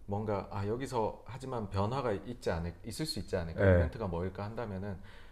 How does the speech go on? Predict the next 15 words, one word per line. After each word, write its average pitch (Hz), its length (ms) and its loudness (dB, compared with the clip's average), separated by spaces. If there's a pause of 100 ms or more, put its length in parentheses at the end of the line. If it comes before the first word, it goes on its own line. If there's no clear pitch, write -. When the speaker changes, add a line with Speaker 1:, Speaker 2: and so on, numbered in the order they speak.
Speaker 1:
만약에 131 500 2
누군가 113 360 -4
미국에서 98 500 -4
나와서 85 440 -4
금융 104 280 -2
규제를 113 300 -4
막 - 180 -8
풀겠다라고 110 600 -4
하면 85 200 0
Speaker 2:
아. 87 640 4
Speaker 1:
그때부터는 107 680 -4
긴장하셔야 92 540 -4
됩니다. 85 260 -14
Speaker 2:
아, 76 380 0 (320)
그럼 202 420 12